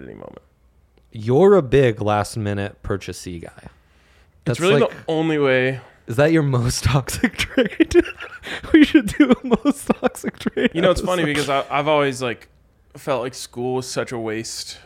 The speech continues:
Speaker 1: of my life. And, um, I realized recently, like, oh, e-, all the, like, habits that I built in school just haunt me to this day. Like,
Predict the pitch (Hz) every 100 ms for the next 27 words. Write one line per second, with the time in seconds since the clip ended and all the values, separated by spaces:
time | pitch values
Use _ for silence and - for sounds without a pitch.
0 | - 101 104 107 - - _ - 107 101
1 | 87 87 135 - - _ - - _ -
2 | 135 123 110 107 101 101 107 90 85 82
3 | 107 _ _ _ _ _ _ _ _ -
4 | 135 139 135 139 143 135 117 123 135 143
5 | 151 160 151 110 95 - _ _ _ 147
6 | 139 104 - - - _ _ _ _ -
7 | 143 165 175 147 117 - - 139 143 113
8 | - 110 107 117 113 110 - - 127 107
9 | 98 92 95 - _ _ _ _ - 139
10 | 123 101 101 101 120 92 104 123 98 76
11 | 78 -